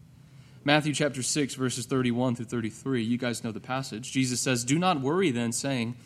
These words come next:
'What will we eat?' or 'What will we drink?' or 'What will we wear for clothing?'" Um, notice the word, "For the Gentiles eagerly seek all these things. For your heavenly Father knows that you need all these things, but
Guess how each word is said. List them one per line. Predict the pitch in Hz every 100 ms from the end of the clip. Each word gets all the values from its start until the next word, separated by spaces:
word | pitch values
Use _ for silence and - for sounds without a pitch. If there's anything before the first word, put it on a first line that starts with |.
| - - -
'What | - 147
will | 156 143
we | 127
eat?' | 123 127 151 113 - -
or | 123
'What | 117 131 -
will | 123
we | 113 110
drink?' | 110 120 143 127 -
or | 120
'What | 113 139 131
will | 123
we | 117
wear | 110 113 143 127
for | -
clothing?'" | - 123 151 143 104 117 - - - - - - - -
Um, | 117 117 123
notice | 127 123 -
the | 117
word, | 123 139 117 117
"For | 143 135
the | 127
Gentiles | 120 131 147 147 131 131 120
eagerly | 120 160 160 151 131 127 131
seek | - - - 220 220 - -
all | 135 139
these | 135 143 139
things. | - 220 110 123 - - - - - - - - -
For | - 135
your | 151
heavenly | 190 196 175
Father | 175 180 170
knows | 147 196 208
that | 135
you | 131 131
need | 165 180
all | 120
these | 120 113
things, | - 127 120
but | - 196 185 226